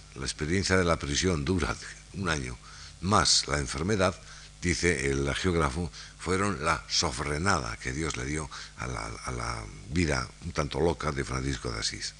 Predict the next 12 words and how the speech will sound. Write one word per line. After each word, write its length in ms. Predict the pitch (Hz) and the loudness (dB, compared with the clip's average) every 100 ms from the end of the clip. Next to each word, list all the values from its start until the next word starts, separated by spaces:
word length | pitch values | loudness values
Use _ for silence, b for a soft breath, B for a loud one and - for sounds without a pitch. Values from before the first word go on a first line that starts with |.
| - - B B B B B B B - | -18 -18 B B B B B B B -6
Después 360 | - - 69 | -2 2 4
de 100 | 76 | 4
todo, 400 | 76 87 82 85 - - - - - | 6 6 6 2 -2 -20 -20 -18 -10
también 440 | - 65 85 98 | -6 0 2 4
era 180 | 92 85 | 6 6
buena 380 | 73 82 80 - | 6 4 2 0
sofrenada 840 | - 67 - 60 64 78 73 69 - - B B B | 0 -2 -4 -6 -4 -4 -4 -6 -10 -12 B B B
la 160 | 65 71 | -2 0
que 160 | - | 2
había 400 | 69 69 82 76 | 2 4 6 6
recibido 540 | 69 62 71 80 67 85 | 4 0 0 2 4 4
Íñigo. 340 | 117 65 52 | 4 2 -2